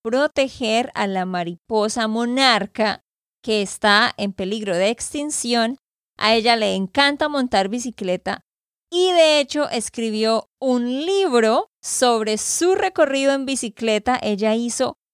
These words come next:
el recorrido de México a Canadá.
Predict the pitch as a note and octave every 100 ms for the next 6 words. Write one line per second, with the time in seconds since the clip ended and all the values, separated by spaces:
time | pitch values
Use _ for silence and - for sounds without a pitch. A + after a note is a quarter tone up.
0 | _ - G#3+ G#3+ B3 B3 C4 C4 B3 B3+
1 | - _ _ _ G3 B3+ C#4+ - - G#3+
2 | A3+ C4+ C#4 D4+ - D4+ - A#3 A3+ B3
3 | A3 G#3+ G3+ G#3+ C4+ C4 -